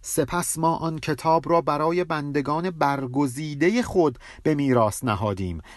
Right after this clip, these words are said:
پس میراثی که این نیکوکاران می‌گیرند همین آیه سوره فاطر هست، آیه سی و دو سوره فاطر. «شد نیاز طالبان ار بنگری،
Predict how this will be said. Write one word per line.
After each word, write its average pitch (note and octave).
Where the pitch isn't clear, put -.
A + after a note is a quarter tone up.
پس D3
میراثی D#3
که F3+
این D#3
نیکوکاران D3
می‌گیرند D3
همین A3+
آیه F3
سوره D#3
فاطر C3+
هست، G2+
آیه C#3
سی D3
و B2
دو E3
سوره A#2+
فاطر. A2
«شد F#3
نیاز D#3
طالبان D#3
ار D#3
بنگری، D3+